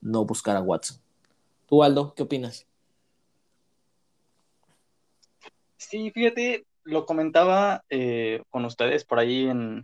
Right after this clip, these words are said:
Speaker 2: en el grupo, eh, que en lo personal considero que Watson,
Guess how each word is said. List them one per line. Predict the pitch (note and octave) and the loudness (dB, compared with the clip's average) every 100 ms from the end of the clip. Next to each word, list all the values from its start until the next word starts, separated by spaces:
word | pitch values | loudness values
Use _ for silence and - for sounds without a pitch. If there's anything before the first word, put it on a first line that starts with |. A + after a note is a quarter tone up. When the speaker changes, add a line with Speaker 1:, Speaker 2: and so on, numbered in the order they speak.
| - | -12
Speaker 2:
en | - A2+ | -10 -6
el | A2+ | -4
grupo, | A2 C3 C3 C#3 D#3+ - _ _ _ _ | 0 0 0 0 0 -4 _ _ _ _
eh, | A#2+ A#2 A#2 A2+ A#2 A#2 A#2 B2 _ _ _ _ _ _ - | -4 -2 -2 -2 -2 -4 -4 -8 _ _ _ _ _ _ 0
que | C3 C3 - | 2 2 0
en | C#3 | -2
lo | C#3 | 0
personal | C#3+ - D3 E3 | 0 0 0 0
considero | G3+ F#3+ D3+ D#3 D#3 | -2 -2 2 2 2
que | C3 | -2
Watson, | A#2+ C3 C3 C3+ C3+ C#3+ | 4 4 4 -2 -4 -6